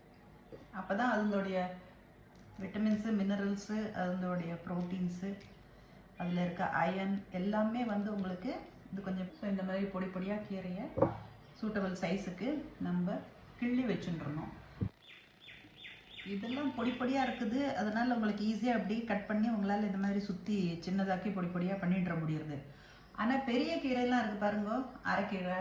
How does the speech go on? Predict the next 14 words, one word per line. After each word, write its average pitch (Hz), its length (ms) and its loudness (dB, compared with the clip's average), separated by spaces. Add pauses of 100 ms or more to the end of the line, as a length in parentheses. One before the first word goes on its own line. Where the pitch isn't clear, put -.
(100)
முளைக்கீரைலாம், 175 680 -2 (400)
அதுக்கு 240 260 4
என்ன 254 160 6
பண்ணணும், 240 360 4
நம்ம 208 200 2 (120)
வந்து 202 180 2 (340)
தளிகை 233 300 6
பண்ணாவிட்டு 220 380 6
அதை - 160 2 (100)
மசிச்சு 208 440 4
எடுத்துன்றணும், 190 600 2
தண்ணியை 196 340 6
எடுத்துட்டு. 175 380 -2 (200)
மசிச்சு 185 440 0